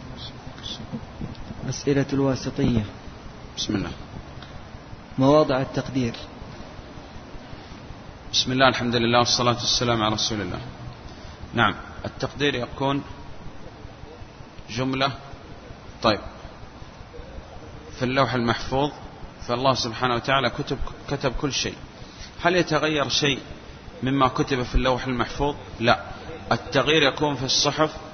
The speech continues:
Speaker 2: التي بأيدي الملائكة. واحد، أيدي الملائكة. نعم، قال بك-، اكتب رزقه وأجله وكذا.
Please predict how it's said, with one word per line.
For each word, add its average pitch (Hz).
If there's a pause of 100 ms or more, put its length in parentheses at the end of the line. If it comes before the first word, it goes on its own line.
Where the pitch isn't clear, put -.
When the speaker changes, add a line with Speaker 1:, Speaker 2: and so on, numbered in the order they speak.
(420)
Speaker 2:
التي 131
بأيدي 135 (560)
الملائكة. 107 (1120)
واحد، 117 (2500)
أيدي 123
الملائكة. 110 (4000)
نعم، 107 (280)
قال 117
بك-، 117
اكتب 117 (480)
رزقه 123
وأجله 117
وكذا. 110